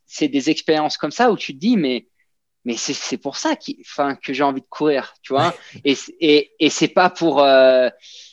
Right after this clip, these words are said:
Speaker 1: c'est pas forcément pour, euh, euh, enfin, j'ai,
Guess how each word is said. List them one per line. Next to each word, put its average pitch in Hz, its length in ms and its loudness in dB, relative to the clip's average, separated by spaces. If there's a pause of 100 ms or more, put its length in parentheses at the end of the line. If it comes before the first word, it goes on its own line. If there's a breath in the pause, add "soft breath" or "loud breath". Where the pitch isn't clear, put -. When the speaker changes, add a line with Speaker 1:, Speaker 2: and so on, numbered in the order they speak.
(140)
Speaker 1:
c'est - 220 -6
pas 190 200 2
forcément 175 600 0
pour, 139 340 -2
euh, 123 160 2 (1300)
euh, 123 280 0
enfin, 135 160 -2
j'ai, 147 220 -2